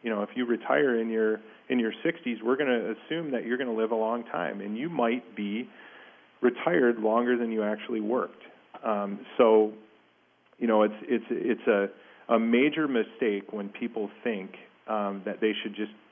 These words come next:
cash everything in and, and sell their life savings at a discount.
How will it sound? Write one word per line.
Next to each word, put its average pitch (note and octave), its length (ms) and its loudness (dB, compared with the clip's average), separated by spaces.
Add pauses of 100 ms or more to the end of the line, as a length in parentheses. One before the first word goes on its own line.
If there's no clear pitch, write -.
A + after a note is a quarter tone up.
cash G#2 280 2
everything G2+ 420 0
in G2 340 -2
and, G2 220 -10
and F#2+ 180 -10 (100)
sell G2+ 140 4
their G2 160 0
life F#2 200 -4 (100)
savings F#2 380 -8
at F#2 80 -4
a F2+ 100 -6
discount. - 520 -12